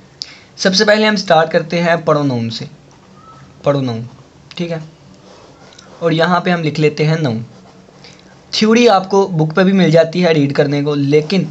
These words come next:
यहाँ पे मैं आपको चीज़ें समझाया करूँगा, सही है। तो noun, जब भी आपके सामने कोई word noun आ गया तो noun को आपने जहन से निकाल देना है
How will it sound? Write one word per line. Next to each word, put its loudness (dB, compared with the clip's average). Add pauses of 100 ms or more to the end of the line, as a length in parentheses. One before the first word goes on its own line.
(160)
यहाँ 2
पे -2
मैं 0
आपको 0
चीज़ें -2
समझाया 0
करूँगा, -8 (500)
सही -8
है। -8 (560)
तो 2 (540)
noun, 0 (720)
जब 2
भी 4
आपके 2
सामने 2
कोई 2
word 2
noun 0
आ 2
गया -2 (200)
तो 2
noun 4
को 4
आपने 2
जहन -4
से -2
निकाल 0
देना 0
है -6